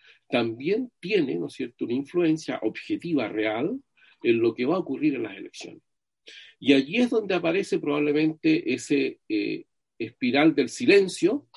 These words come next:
como lo, lo escribieron estas periodistas, eh, hace más de dos décadas, en ese texto ya que es clásico, ¿no es cierto? Y que hay un, hay un, hay un silencio que no se manifiesta,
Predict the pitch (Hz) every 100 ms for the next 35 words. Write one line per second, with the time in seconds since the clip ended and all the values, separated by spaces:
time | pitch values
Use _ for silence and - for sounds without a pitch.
0 | _ _ _ _ 104 104 104 101 98 95
1 | 92 95 90 - - 98 110 110 - 101
2 | 98 98 104 _ _ _ - 98 104 113
3 | - 113 95 110 - - - - - 92
4 | - - 98 95 85 _ _ 92 110 113
5 | 107 110 180 190 135 156 147 107 107 -
6 | 120 - 110 107 107 107 - 180 - 147
7 | - 277 _ _ _ - 117 127 123 135
8 | 120 135 156 165 160 147 - 127 139 143
9 | 143 - _ _ _ _ - 131 147 180
10 | 180 - 220 240 240 262 - - 277 254
11 | - 110 247 175 - 190 220 220 254 -
12 | - 285 294